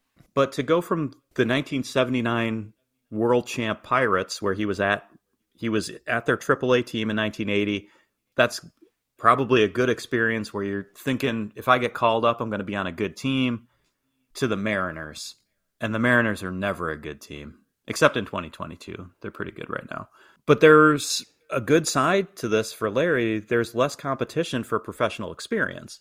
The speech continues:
So he spends nineteen eighty-one full-time in the majors, well, as much as the strike will allow. But he rewarded Seattle with a great season. He had a one forty-seven E R A plus, which was twelfth best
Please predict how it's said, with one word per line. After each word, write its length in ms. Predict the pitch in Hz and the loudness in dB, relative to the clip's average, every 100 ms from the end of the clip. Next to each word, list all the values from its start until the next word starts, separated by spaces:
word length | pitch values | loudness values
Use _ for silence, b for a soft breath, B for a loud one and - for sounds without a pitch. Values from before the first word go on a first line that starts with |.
| _ _ _ _ _ - | _ _ _ _ _ -10
So 160 | - | -4
he 100 | 127 | -4
spends 540 | 127 - 170 160 131 - - | -4 -4 -4 -4 -8 -10 -8
nineteen 340 | 127 147 147 | -8 -6 -6
eighty-one 500 | 135 120 110 160 131 | -4 -4 -4 -4 -4
full-time 760 | - - 143 160 - 139 156 123 | -6 -2 0 0 -4 -4 -2 -4
in 80 | |
the 60 | 117 | -4
majors, 600 | 107 165 - - - - _ _ _ _ _ - | -4 -4 -6 -12 -16 -20 _ _ _ _ _ -12
well, 180 | 104 - _ _ | -12 -12 _ _
as 140 | 120 110 | -6 0
much 200 | 143 139 | 0 0
as 100 | 98 | -6
the 100 | 98 | -6
strike 320 | - 101 - | -4 -4 -4
will 180 | 87 76 | -6 -4
allow. 480 | 85 104 67 73 - _ _ _ _ _ _ | -2 0 -2 -6 -14 _ _ _ _ _ _
But 140 | 135 | -2
he 140 | 131 175 | -2 -2
rewarded 520 | 170 131 135 165 156 | 0 0 0 -2 -4
Seattle 420 | - 127 127 131 | -6 -4 -4 -4
with 160 | 117 101 | -4 -6
a 40 | |
great 320 | 95 107 123 | -4 -2 -2
season. 600 | - 110 107 113 113 113 - | -6 -6 -6 -6 -8 -10 -8
He 120 | 117 | -4
had 100 | 98 | -2
a 100 | 87 | -2
one 260 | 95 120 | -2 -4
forty-seven 680 | 139 - 117 110 - 104 98 | -4 -6 -6 -6 -4 -4 -4
E 140 | 98 101 | -4 -2
R 220 | 92 87 | 0 -2
A 80 | 78 | -6
plus, 440 | - 143 147 - | -8 -6 -6 -6
which 200 | 95 - | -10 -8
was 160 | 90 - | -10 -12
twelfth 480 | - 127 127 - - | -2 0 0 -4 -2
best 400 | 98 92 - | -2 -2 -8